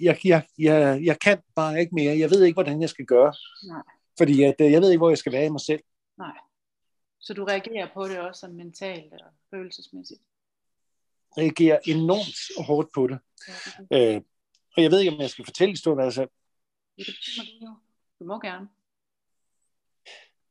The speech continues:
Speaker 1: Altså, første gang, der væltede jeg i en bil, da jeg, det er mange år siden.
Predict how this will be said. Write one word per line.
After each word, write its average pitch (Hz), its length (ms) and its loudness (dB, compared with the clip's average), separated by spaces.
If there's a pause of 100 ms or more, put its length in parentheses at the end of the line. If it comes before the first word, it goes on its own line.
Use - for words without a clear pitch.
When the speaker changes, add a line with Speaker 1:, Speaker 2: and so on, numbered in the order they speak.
Speaker 1:
Altså, 135 220 -2
første 190 260 2
gang, 175 260 4 (180)
der 175 140 2
væltede 170 440 4
jeg 139 220 2
i 131 60 -6
en 131 120 -10
bil, 202 460 -6
da 175 120 4
jeg, 139 260 4
det 196 60 -2
er 196 60 -2
mange 160 200 -4
år 151 80 -2
siden. 220 400 -2